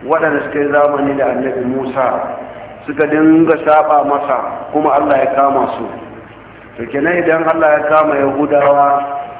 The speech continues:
da suka saba ma Annabi Musa a zamaninsa, to su ma ba abun mamaki bane idan sun saba wa manzon Allah sallallahu alaihi wasallam a kama su. Shi ne Allah ce ka tambaye su wani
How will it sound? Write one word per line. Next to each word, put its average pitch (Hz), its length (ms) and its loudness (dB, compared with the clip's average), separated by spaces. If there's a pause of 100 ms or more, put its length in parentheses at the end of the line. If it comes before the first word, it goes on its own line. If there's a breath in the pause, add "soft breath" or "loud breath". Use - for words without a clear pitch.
(520)
da 117 60 -10
suka 156 240 -4
saba 151 340 2
ma 135 140 2
Annabi 139 400 -2
Musa 143 240 -4
a 135 140 0 (100)
zamaninsa, 127 640 0 (720)
to 123 120 -2 (120)
su 160 80 2
ma 175 560 2
ba 123 160 2
abun 147 160 0
mamaki 143 480 0
bane 143 400 0 (480)
idan 135 320 -2
sun 147 160 -4
saba 160 320 4
wa 127 160 0
manzon 131 320 0
Allah 139 320 0 (720)
sallallahu 139 400 0
alaihi 139 160 2
wasallam 135 240 -2
a 120 240 0
kama 131 240 2 (160)
su. - 80 -10 (1000)
Shi - 80 -4
ne 175 80 4
Allah 170 320 2
ce 147 80 -2
ka 139 80 -2
tambaye 147 400 2
su 170 100 0
wani 160 220 0